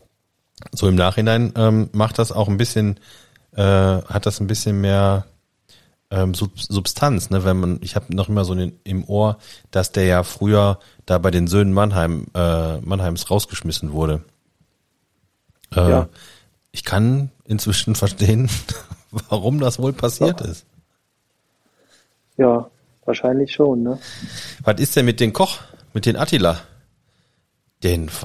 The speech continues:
Speaker 1: der ist da irgendwo, äh, ganz untergetaucht, ne?
Speaker 2: Wer?
Speaker 1: Attila Hildmann.
Speaker 2: Ach so, das weiß ich
Speaker 1: Mann,
Speaker 2: nicht.
Speaker 1: Mann, Mann.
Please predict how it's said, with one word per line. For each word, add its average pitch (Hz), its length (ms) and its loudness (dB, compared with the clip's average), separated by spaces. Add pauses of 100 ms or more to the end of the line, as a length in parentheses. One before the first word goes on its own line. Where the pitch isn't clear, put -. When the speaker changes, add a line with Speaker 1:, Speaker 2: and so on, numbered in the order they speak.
(120)
Speaker 1:
der 92 240 -4
ist 92 120 -4
da - 60 -2
irgendwo, 104 600 2
äh, 110 480 0
ganz 127 200 -4
untergetaucht, 80 680 -6
ne? 120 160 -2 (1500)
Speaker 2:
Wer? 113 380 4
Speaker 1:
Attila 139 300 2
Hildmann. 131 460 2 (1900)
Speaker 2:
Ach - 120 -2
so, 143 320 4 (220)
das 143 220 -2
weiß 107 200 -2
ich 117 100 -14
Speaker 1:
Mann, - 140 -10
Speaker 2:
nicht. - 100 -14
Speaker 1:
Mann, - 200 -20
Mann. - 80 -20